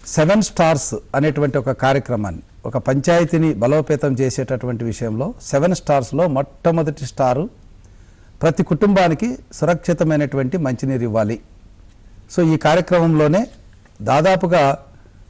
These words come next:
ప్రతి ఇంటికి కూడా సురక్షితమైనటువంటి నీరు ఇచ్చే విషయంలో, ఆ, అన్ని గ్రామాలకు కూడా నీటి సౌకర్యం ఇచ్చేదానికి ఈఏపీ ప్రాజెక్టు ద్వారా దాదాపుగా ఎనిమిది వేల ఐదు వందల కోట్లతో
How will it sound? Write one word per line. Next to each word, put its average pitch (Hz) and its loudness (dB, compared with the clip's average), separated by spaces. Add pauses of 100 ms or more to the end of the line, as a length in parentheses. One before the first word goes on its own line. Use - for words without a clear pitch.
ప్రతి 151 2
ఇంటికి 196 2
కూడా 170 4 (160)
సురక్షితమైనటువంటి 160 0
నీరు 143 0
ఇచ్చే 139 -2
విషయంలో, 135 0 (920)
ఆ, 117 4 (760)
అన్ని 202 2 (220)
గ్రామాలకు 151 2
కూడా 131 2 (160)
నీటి 156 2
సౌకర్యం 147 0
ఇచ్చేదానికి 131 -2
ఈఏపీ 160 0
ప్రాజెక్టు 131 -2
ద్వారా 127 0 (600)
దాదాపుగా 143 2
ఎనిమిది 135 0
వేల 143 2
ఐదు 135 0
వందల 127 -2
కోట్లతో 151 0